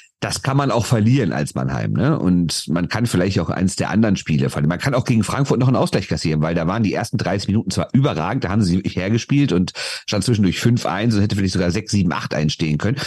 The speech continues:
Aber am Ende kann's auch, kann's auch noch fünf fünf stehen, weil Mannheim, äh, dann nur noch hinten drin steht und Frankfurt echt ordentliche Chancen noch hat, auszugleichen. Aber der Riesenvorteil aktuell der Mannheimer ist ihre Effizienz, ne? Sie haben mit Abstand die beste Schussquote der Liga.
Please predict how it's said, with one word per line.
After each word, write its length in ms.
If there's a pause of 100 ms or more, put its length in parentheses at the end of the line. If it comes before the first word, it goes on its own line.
(100)
Aber 200
am 100
Ende 220
kann's 240
auch, 160 (160)
kann's 180
auch 60
noch 120
fünf 200
fünf 140
stehen, 260
weil 160
Mannheim, 540
äh, 280
dann 220
nur 100
noch 140
hinten 160
drin 180
steht 180
und 60
Frankfurt 380
echt 160
ordentliche 340
Chancen 320
noch 140
hat, 180
auszugleichen. 560 (380)
Aber 320
der 180
Riesenvorteil 720
aktuell 320
der 80
Mannheimer 400
ist 160
ihre 180
Effizienz, 600
ne? 180
Sie 160
haben 120
mit 240
Abstand 360
die 40
beste 260
Schussquote 640
der 120
Liga. 340